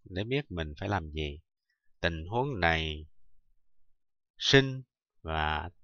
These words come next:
tình huống nảy sinh và bạn đang nhìn vào trong ký ức. Thế thì bạn có cá tính. Thế thì bạn đang hỏi quá khứ của mình, "Mình phải làm gì đây?"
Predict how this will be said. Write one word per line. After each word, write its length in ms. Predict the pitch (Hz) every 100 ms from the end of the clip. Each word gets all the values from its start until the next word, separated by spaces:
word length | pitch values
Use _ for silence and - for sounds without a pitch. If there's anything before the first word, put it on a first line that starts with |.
| - -
tình 220 | 87 78
huống 260 | 87 117 143
nảy 160 | 104
sinh 380 | 127 135 127 127 113 -
và 120 | 73
bạn 300 | 73 80 113
đang 320 | 120 123 120
nhìn 260 | 82 76 73
vào 260 | 71 71 -
trong 220 | 117 120
ký 140 | 139
ức. 180 | 143 147 - - - -
Thế 300 | - 101 120 131
thì 360 | 90 78 73 - -
bạn 240 | 76 73 -
có 180 | - 113
cá 200 | - 107
tính. 300 | - 104 123 _ _ _ _ _ _ - _
Thế 140 | 135
thì 120 | 147 95
bạn 260 | 95 110
đang 200 | 131 135 117
hỏi 420 | - 92 92 135
quá 200 | 151 147
khứ 200 | 156 156
của 120 | 123
mình, 300 | 117 82 78 - - _ _
"Mình 140 | 85 85
phải 100 | 113
làm 200 | 107 92
gì 140 | 87
đây?" 320 | 90 127 139